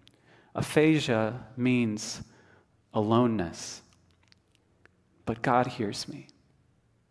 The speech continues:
My world is small and quiet and slow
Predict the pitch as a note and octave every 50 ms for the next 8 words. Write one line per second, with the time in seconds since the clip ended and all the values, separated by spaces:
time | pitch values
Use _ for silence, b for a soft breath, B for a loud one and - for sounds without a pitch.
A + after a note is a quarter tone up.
0 | _ _ _ _ _ _ b b b b b b b b b b b b - G#2+
1 | C#3+ D3 D#3+ E3 C#3+ C3+ C#3 C#3 C#3 C#3+ C3 B2 A#2 - - - - - - C3+
2 | C#3 C#3+ D3 C3 A2 A2 A2+ - - - - C#3 C3 D3+ - - - C3 A#2 A#2
3 | A#2 A#2 A#2 - - - - - _ _ _ _ _ _ - B2 A2+ A2+ - -
4 | - - - D3+ A#2+ A#2 G#2+ G#2+ A2+ A#2 - - -